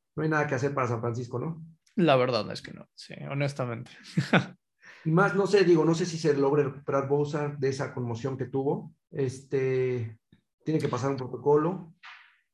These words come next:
Speaker 2: Siento que al final en partidos como estos la diferencia de co-, de, de, de, la diferencia en la calidad de los quarterbacks es la que gana, eh, o sea,
Speaker 1: Claro, claro,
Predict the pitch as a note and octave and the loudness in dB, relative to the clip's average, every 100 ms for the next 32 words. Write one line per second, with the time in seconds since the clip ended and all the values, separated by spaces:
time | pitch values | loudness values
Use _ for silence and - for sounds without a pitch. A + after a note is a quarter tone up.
0 | - G#3 A3 C4 A3 F#3+ E3 E3+ F#3+ G#3+ | 0 8 10 10 8 8 8 8 6 6
1 | F#3 D#3 C3+ F#3+ F3+ C#3+ D3 D3+ F3+ D3+ | 4 4 4 2 0 -2 0 0 0 0
2 | C#3 C#3 C#3 D#3 E3 - - - D3 C#3+ | 0 0 0 0 0 0 0 2 2 2
3 | C#3+ C3+ C3+ - _ - C#3+ C#3+ C#3 E3+ | 0 0 -4 -6 _ -8 2 2 2 2
4 | D#3+ E3+ F3+ F#3+ G#3+ B3 G#3+ D3+ C#3+ D#3 | 2 4 6 6 6 6 6 4 4 2
5 | D3 D#3 F3+ E3+ C3+ C3+ D3+ D3+ D3 C#3+ | 4 4 4 4 0 -2 2 4 4 2
6 | C#3 - - _ _ - C#3+ C#3 C3 C3+ | 0 -10 -12 _ _ -2 0 0 -4 -4
7 | C3 B2+ C3+ C#3 C3+ - - - - D3 | 0 2 2 0 -4 -8 -14 -14 -10 -6
8 | C3+ B2+ - _ _ - D3+ C#3+ - C3 | -4 -6 -8 _ _ -10 -6 -6 -8 -10